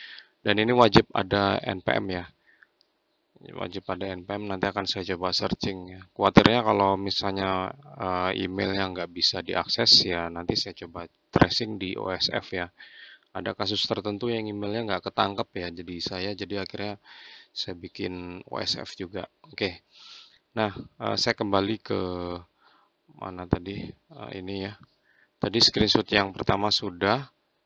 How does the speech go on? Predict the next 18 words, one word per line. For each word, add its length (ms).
Eh, 320
saya 240
kembali 640
ke 240
sini. 640
Soal 400
yang 160
ini 260
ya. 60
Kemudian, 880
eh, 560
screenshot 720
yang 160
kedua 560
juga 560
sudah, 800
dan 320
kemudian 880